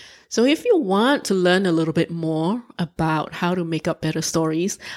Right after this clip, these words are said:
I wanna invite you to sign up for my free program. It's called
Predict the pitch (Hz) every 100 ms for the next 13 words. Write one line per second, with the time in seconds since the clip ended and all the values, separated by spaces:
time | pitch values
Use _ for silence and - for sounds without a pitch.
0 | - 180 185 202 208 175 175 175 196 208
1 | 226 - - 190 170 156 - - 160 165
2 | 190 196 190 190 - - 175 165 160 156
3 | 151 165 - - 269 277 285 285 - -
4 | _ - 240 247 240 233 240 196 - -
5 | - 180 165 -